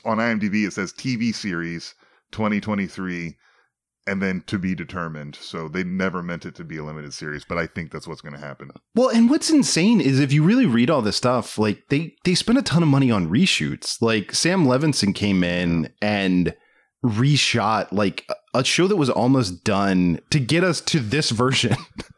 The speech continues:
Speaker 2: This is the reshot
Speaker 1: Ooh.
Speaker 2: version. Uh,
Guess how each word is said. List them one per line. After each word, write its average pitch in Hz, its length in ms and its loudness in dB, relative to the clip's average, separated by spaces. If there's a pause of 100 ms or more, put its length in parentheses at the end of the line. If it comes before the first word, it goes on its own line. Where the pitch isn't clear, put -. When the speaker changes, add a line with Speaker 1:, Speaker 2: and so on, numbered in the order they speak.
(320)
Speaker 2:
This 202 220 2
is 233 240 0
the 170 140 0
reshot 117 720 0
Speaker 1:
Ooh. - 160 -2
Speaker 2:
version. 127 340 -2 (1200)
Uh, 123 320 0